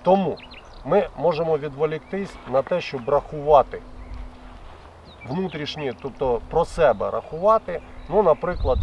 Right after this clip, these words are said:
від ста до нуля з кроком в сім рахунків. Тобто, дивіться, зараз пропоную спробувати.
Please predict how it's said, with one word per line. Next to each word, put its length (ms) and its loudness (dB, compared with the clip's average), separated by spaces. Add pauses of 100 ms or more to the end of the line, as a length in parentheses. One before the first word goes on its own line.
від 120 2
ста 400 4 (160)
до 260 0 (1080)
нуля 480 4 (560)
з 380 0 (640)
кроком 640 2
в 40 -12
сім 340 -2 (600)
рахунків. 580 -2 (200)
Тобто, 380 2 (300)
дивіться, 360 -2
зараз 360 2
пропоную 720 0
спробувати. 800 0